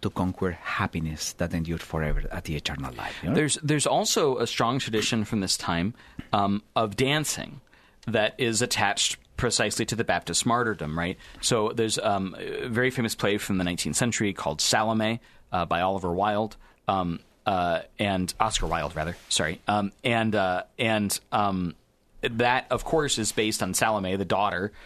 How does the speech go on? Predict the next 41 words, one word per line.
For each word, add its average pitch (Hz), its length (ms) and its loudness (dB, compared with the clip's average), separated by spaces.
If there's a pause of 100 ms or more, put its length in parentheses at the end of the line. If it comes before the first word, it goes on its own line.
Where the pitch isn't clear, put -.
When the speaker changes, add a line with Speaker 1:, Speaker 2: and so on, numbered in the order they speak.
(140)
Speaker 2:
who 110 120 -2
dances 98 440 0
before, 92 520 0
uh, 85 340 0
b-, 110 220 -2
b-, 101 200 0
before 98 320 -2
King 87 200 -2
Herod. 104 340 0 (360)
Um, 110 200 2
but 117 120 0
the 120 60 -4
tradition 143 400 0
of 107 160 -4
dance 120 340 0
this 110 200 0
night 95 340 0
around 107 420 0
and 98 100 -2
at 98 140 -2
the 98 60 -6
bonfire, 90 640 -2 (300)
this 139 280 0
isn't 220 320 0
sort 151 140 2
of 113 80 0
a 104 60 2
hangover 117 460 0
from 98 160 -4
pagan 95 280 -2
times. 73 320 -4
It's 82 160 -2
not 117 280 0
like, 90 300 -4 (380)
you 104 100 0
know, 87 260 0 (680)
getting 123 300 0
with 120 240 0
what 110 160 0
we 101 100 0
left. 101 540 -2